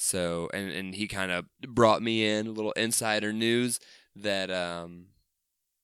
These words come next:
that's gonna be his, his, like, four-week series is on transitions in life and different characters of the Bible. Uh, well, characters, you know, people of the Bible. But,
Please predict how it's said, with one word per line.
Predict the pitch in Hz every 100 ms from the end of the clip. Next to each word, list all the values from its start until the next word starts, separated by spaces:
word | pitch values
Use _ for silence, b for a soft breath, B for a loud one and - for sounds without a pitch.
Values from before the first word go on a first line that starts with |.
| _ -
that's | 107 -
gonna | - 113
be | 104 95
his, | 92 95 92 87 -
his, | 101 92
like, | 92 85
four-week | 98 95 92 80
series | - 92 85 82 82
is | 87
on | 85 85
transitions | - 98 87 82 85 85 80 82 82
in | 87 82
life | 82 80 80
and | 87 85 85
different | 85 87 78
characters | - 90 85 87 82
of | 78
the |
Bible. | 78 82 76 69 - B B B B
Uh, | - 90 80
well, | 90 82 - -
characters, | - 82 78 73 73 78
you | -
know, | 78 76 -
people | 107 - 73 - -
of | 69
the |
Bible. | - 57 58 - _ _ _
But, | -